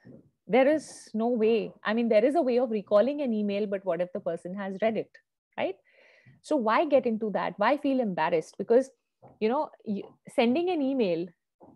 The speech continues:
uh, write what you have written also, uh, you know, indicates the kind of person you are.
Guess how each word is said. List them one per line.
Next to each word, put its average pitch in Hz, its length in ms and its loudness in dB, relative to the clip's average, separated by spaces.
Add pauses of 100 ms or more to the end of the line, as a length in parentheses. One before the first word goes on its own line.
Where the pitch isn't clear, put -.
(120)
uh, 190 320 0
write 226 320 4
what 247 180 2
you 294 100 2
have 285 160 2
written 220 500 0
also, 311 580 -2 (160)
uh, 185 160 -4 (140)
you 220 80 -4
know, 262 260 -4
indicates 220 480 -2
the 262 80 0
kind 190 240 -4
of 240 100 -12
person 240 320 -2
you 214 180 0
are. 151 180 -4